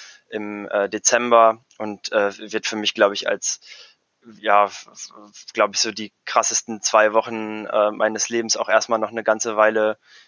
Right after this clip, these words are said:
äh, im Gedächtnis bleiben, weil man zunächst erstmal eine riesengroße Reizüberflutung hat von, von all den, äh, ähm, ja, Veranstaltungen, die da stattfinden und all den bunten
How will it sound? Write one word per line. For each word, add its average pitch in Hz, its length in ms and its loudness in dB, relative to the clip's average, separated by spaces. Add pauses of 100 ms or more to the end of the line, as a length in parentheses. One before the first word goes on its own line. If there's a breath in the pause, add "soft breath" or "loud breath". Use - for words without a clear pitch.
(160 soft breath)
äh, 104 160 -4
im 104 120 -10
Gedächtnis 113 400 -4
bleiben, 110 300 2
weil 110 200 4
man 107 200 -2
zunächst 113 420 0
erstmal 104 500 2 (300 soft breath)
eine 101 320 -8
riesengroße 117 1120 0
Reizüberflutung 107 840 0
hat 101 160 -4
von, 95 380 -6
von - 240 -6
all 98 140 4
den, 98 340 -4
äh, 92 320 2 (600 loud breath)
ähm, 95 460 -4
ja, 101 140 0
Veranstaltungen, 110 680 2
die 101 80 -10
da 98 140 2
stattfinden 101 640 -4
und 101 240 -8
all 101 220 4
den 98 360 -8
bunten 107 480 -6